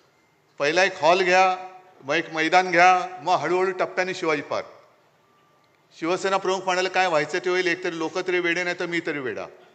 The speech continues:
दोघंही वेडे ठरले नाहीत. आणि शिवसेना, शिवाजी पार्क तुडुंब भरून ओसंडून वाहत होतं.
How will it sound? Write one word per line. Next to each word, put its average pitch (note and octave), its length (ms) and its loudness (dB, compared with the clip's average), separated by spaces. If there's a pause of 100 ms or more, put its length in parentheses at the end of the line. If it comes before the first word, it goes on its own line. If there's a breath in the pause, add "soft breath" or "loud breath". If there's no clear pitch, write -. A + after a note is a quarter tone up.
(960)
दोघंही D3 320 2
वेडे F3+ 220 2
ठरले D3+ 320 -2
नाहीत. G#2 280 -6 (1300)
आणि D#3 160 -6
शिवसेना, F#3 600 -4
शिवाजी F3+ 340 0
पार्क F#3+ 320 0
तुडुंब G#3 320 -2
भरून F3+ 300 -2
ओसंडून G3 400 -4
वाहत D3 260 0
होतं. A2 240 -12